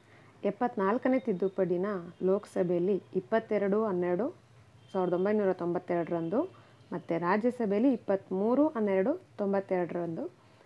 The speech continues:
ಅಂಗೀಕಾರ ಪಡೆಯುತ್ತೆ. ಹಾಗೆ ಅದು ರಾಷ್ಟ್ರಪತಿಗಳಿಂದ ಇಪ್ಪತ್ತು ನಾಲ್ಕರಲ್ಲಿ ಅಂಗೀಕಾರ ಪಡೆದು ದೇಶಾದ್ಯಂತ ಯಾವಾಗ ಜಾರಿಯಾಗುತ್ತೆ ಅಂತಂದರೆ ಜೂನ್ ಒಂದರಂದು ಸಾವಿರದ ಒಂಬೈನೂರ ತೊಂಬತ್ತ್ಮೂರರಲ್ಲಿ ಜಾರಿಯಾಗುತ್ತೆ.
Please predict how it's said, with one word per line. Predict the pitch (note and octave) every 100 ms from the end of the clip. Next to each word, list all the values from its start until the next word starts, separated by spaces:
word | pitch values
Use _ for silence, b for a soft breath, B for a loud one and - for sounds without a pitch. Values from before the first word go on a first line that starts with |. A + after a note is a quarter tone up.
| b
ಅಂಗೀಕಾರ | F#3 G#3 G3 E3+ C4+
ಪಡೆಯುತ್ತೆ. | A#3+ F3 D#3+ - - - b b b -
ಹಾಗೆ | G#3 A#3 C4
ಅದು | G#3 F3+ C4
ರಾಷ್ಟ್ರಪತಿಗಳಿಂದ | G3 G#3+ B3 A#3 G#3+ G3+ G3 F#3+ A3 F#4 - -
ಇಪ್ಪತ್ತು | F#3+ - B3 C4+
ನಾಲ್ಕರಲ್ಲಿ | B3+ G#3+ F#3+ F#3+ F#3 F#3 E4+ - - B B B B -
ಅಂಗೀಕಾರ | G#3 A3 A#3 G#3+ F#3+
ಪಡೆದು | F#3+ E3 E3 C4+ G3+ E3 - B B B F3+
ದೇಶಾದ್ಯಂತ | G3+ A3 B3+ A3 A3+ G#3+
ಯಾವಾಗ | G#3+ G3 F#3 F#3+
ಜಾರಿಯಾಗುತ್ತೆ | F#3 F3+ F3+ E3+ F3 F3
ಅಂತಂದರೆ | E3+ E3 F3 B3+ F#4+ G3
ಜೂನ್ | D#3+ A#3+ B3+
ಒಂದರಂದು | G#3 F#3 E3+ E3+ E3 C#4 F#4+ - -
ಸಾವಿರದ | G3 F#3
ಒಂಬೈನೂರ | F#3 F#3 F#3+ F#3 F3+
ತೊಂಬತ್ತ್ಮೂರರಲ್ಲಿ | F3+ F3+ F3+ - F3+ F#3 F#3 A3+ F#4 B B -
ಜಾರಿಯಾಗುತ್ತೆ. | F#3+ F3+ F3 D#3+ -